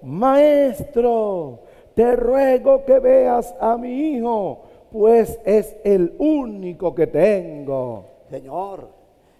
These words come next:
Speaker 2: esto es lo único, no tengo más nada". A lo mejor yo estoy aquí pensando en voz alta, no está escrito en la Biblia. A lo mejor el pobre hombre era viudo, tenía un solo hijo,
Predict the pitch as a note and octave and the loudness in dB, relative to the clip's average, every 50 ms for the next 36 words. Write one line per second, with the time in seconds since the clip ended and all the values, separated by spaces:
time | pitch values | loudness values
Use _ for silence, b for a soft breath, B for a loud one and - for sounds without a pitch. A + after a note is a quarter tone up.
0 | _ _ G#2+ A2 C#3 D3 - - G#3 A3 A3+ A3+ A3 G#3+ G#3+ A3 A3+ A#3+ A3+ - | _ _ -12 -12 -12 -12 -12 -14 -16 -16 -14 -14 -14 -12 -12 -12 -14 -16 -18 -20
1 | - - - E3+ F#3+ G3 - - B3 B3 - C4 B3 B3+ A#3+ - - F3+ E3+ E3 | -20 -18 -18 -18 -18 -14 -12 -10 -10 -10 -10 -12 -10 -10 -10 -8 -8 -8 -6 -6
2 | D3+ C3+ - - - - _ _ b b b b b b b b _ - B2 D#3 | -6 -8 -8 -12 -18 -20 _ _ b b b b b b b b _ -10 -8 -6
3 | E3 E3 E3 E3 D#3+ C3 B2+ C#3 D3+ F3 G#3 - - - _ _ C3 A#2 B2+ C3+ | -6 -6 -8 -10 -12 -14 -12 -12 -12 -12 -12 -14 -16 -20 _ _ -20 -14 -12 -12
4 | C#3+ D3+ E3 F#3+ F#3 - - C#3+ C3+ C#3 E3 E3+ F3+ F3+ F3 - - D3 D3+ D#3 | -10 -10 -10 -12 -14 -16 -18 -16 -14 -12 -10 -10 -10 -10 -12 -12 -12 -12 -12 -12
5 | - - E3+ D#3+ D3+ C3 - - A2+ A#2 D3 E3 E3+ E3 F3+ G3+ G3+ G3 F#3 D#3+ | -10 -10 -10 -10 -10 -12 -16 -14 -12 -10 -8 -10 -10 -12 -14 -16 -16 -16 -18 -18
6 | D3 D3+ E3 E3+ - - - C#3+ C#3+ D3+ D3+ D#3 D3 - - - - b b b | -18 -18 -18 -18 -18 -14 -10 -8 -8 -8 -8 -10 -14 -16 -18 -18 -18 b b b
7 | b b _ B2+ B2+ C3+ D3 C#3+ - F3 F3+ - - - E3+ F3+ F#3 F#3 G#3 G3+ | b b _ -16 -12 -10 -10 -8 -8 -8 -8 -8 -10 -12 -12 -10 -10 -10 -10 -10
8 | G3 G3 G3 F3+ D#3 E3 G#3 B3 A#3 G3+ F#3+ - - b b b b b b b | -10 -8 -10 -10 -10 -10 -14 -14 -14 -14 -14 -14 -14 b b b b b b b
9 | - D3+ D3 D3+ D3+ D3+ D3 C#3 A#2+ C3+ D#3 E3+ F3+ F#3+ E3+ D3 _ D3 D#3 D#3+ | -16 -16 -14 -14 -16 -16 -18 -18 -18 -18 -16 -16 -14 -14 -14 -16 _ -18 -16 -16
10 | E3+ F3+ F3+ F3 D3+ D3+ E3 F3 F3+ F3 F3 F3 E3+ E3+ - - - D3+ D#3+ E3+ | -14 -14 -16 -16 -16 -16 -18 -18 -18 -14 -12 -10 -10 -10 -12 -10 -8 -6 -6 -6
11 | E3 E3+ D#3+ D3 - C#3+ D#3+ F3 F3+ F#3+ G3 F3+ E3+ - - _ _ _ b b | -6 -8 -12 -12 -12 -12 -12 -10 -10 -10 -10 -12 -16 -20 -20 _ _ _ b b
12 | b b b b b b _ _ - F#3 E3+ E3 E3+ F#3+ G#3+ A3+ G#3 F#3+ F3+ F#3 | b b b b b b _ _ -2 0 0 0 -2 -6 -12 -12 -12 -12 -14 -14
13 | G3+ A3 A3+ G#3 E3 - - E3+ F3 G3 G#3 G3+ F#3+ D#3+ D3+ D#3 F3+ G3 G3+ F3+ | -16 -16 -18 -20 -20 -16 -12 -12 -10 -10 -10 -10 -12 -10 -8 -8 -8 -8 -10 -12
14 | F#3+ F#3 - | -16 -20 -20